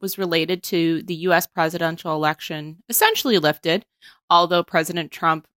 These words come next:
remains focused on attempting to overturn the results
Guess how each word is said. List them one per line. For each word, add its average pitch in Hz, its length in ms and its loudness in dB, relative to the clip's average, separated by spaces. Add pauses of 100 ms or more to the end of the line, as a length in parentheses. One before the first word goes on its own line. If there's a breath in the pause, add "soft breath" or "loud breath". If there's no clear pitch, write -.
(140)
remains 165 560 0
focused 170 680 -4
on 160 440 4
attempting 190 540 -2
to - 180 -8
overturn 160 460 -4
the 151 100 -10
results 151 580 -2